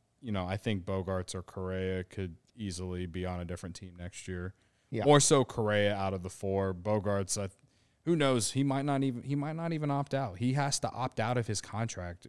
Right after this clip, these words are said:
Speaker 1: with Boston to even, like, for us to even, like, think about it. It's just everyone just kind of assumes it's going to happen. And as we've seen, Luke, assuming things just doesn't work.
Speaker 2: <laughs> No, it does not.
Speaker 1: <laughs>
Speaker 2: I, I mean,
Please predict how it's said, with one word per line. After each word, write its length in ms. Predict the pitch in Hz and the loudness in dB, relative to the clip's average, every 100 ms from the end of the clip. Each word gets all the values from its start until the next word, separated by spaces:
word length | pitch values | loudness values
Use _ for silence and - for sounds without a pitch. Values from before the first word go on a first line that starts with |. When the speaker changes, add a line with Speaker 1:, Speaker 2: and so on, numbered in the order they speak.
| - | -18
Speaker 1:
with 160 | 101 | -14
Boston 440 | - 90 87 92 90 | -8 -6 -6 -6 -8
to 100 | 92 | -8
even, 380 | 98 92 92 90 | -6 -4 -4 -4
like, 340 | 90 87 - _ _ _ _ _ _ _ - | -4 -6 -10 _ _ _ _ _ _ _ -8
for 240 | 113 104 | -6 -2
us 180 | 104 98 | -2 -2
to 120 | - | -2
even, 260 | 107 95 95 | -4 -4 -4
like, 220 | 90 90 | -6 -8
think 260 | - 101 101 | -6 -4 -4
about 320 | 90 82 80 | -6 -8 -8
it. 160 | 85 - _ _ _ | -8 -12 _ _ _
It's 180 | 120 - | -2 2
just 180 | 117 - | 2 2
everyone 460 | 117 117 113 107 | 2 2 4 2
just 200 | 98 104 | 0 -4
kind 240 | - 110 104 | -4 -4 -2
of 140 | 92 | -4
assumes 440 | - - 107 101 92 | -2 0 0 0 -4
it's 120 | 87 | -6
going 220 | 95 95 | -6 -6
to 60 | 85 | -6
happen. 460 | 85 92 - 82 85 _ _ - | -6 -8 -10 -16 -18 _ _ -10
And 120 | 98 | -2
as 220 | 101 95 | 0 2
we've 200 | 113 160 | 6 6
seen, 380 | - 233 247 190 | 6 8 8 8
Luke, 420 | 117 110 110 - - - _ | 6 4 2 -2 -14 -20 _
assuming 540 | 107 - 247 262 156 113 | 2 8 8 10 8 4
things 380 | 107 101 101 - | 0 0 0 0
just 220 | 110 - | 0 4
doesn't 360 | 139 135 120 101 | 4 6 2 2
work. 380 | 131 104 - - | 2 0 -4 -10
Speaker 2:
<laughs> 40 | |
No, 120 | 120 131 104 | -4 -2 -2
it 160 | 139 | 0
does 220 | 131 143 | 8 10
not. 280 | 160 127 123 | 10 10 8
Speaker 1:
<laughs> 680 | 202 220 - 247 180 - - | 8 6 4 0 -2 -4 2
Speaker 2:
I, 160 | 151 165 | 4 6
I 40 | |
mean, 260 | 180 170 | 6 6